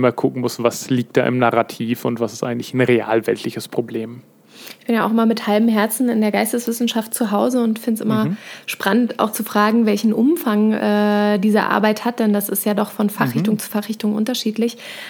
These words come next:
Speaker 2: Äh, was meinst du, wie viel, ähm,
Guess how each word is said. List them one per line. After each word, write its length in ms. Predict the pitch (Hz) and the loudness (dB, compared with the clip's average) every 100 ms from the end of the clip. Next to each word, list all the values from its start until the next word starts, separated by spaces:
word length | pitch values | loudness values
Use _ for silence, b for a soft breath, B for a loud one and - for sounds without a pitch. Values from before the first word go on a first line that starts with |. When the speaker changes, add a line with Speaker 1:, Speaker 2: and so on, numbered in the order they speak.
| 262 | -4
Speaker 2:
Äh, 140 | - | -2
was 180 | 208 214 | 2 2
meinst 320 | 220 233 233 | 4 2 2
du, 160 | 233 226 | 0 2
wie 120 | 226 | 2
viel, 420 | 226 - 233 220 220 | 0 2 2 4 4
ähm, 1000 | 220 214 208 208 208 208 208 208 208 | 4 4 4 4 4 4 4 4 2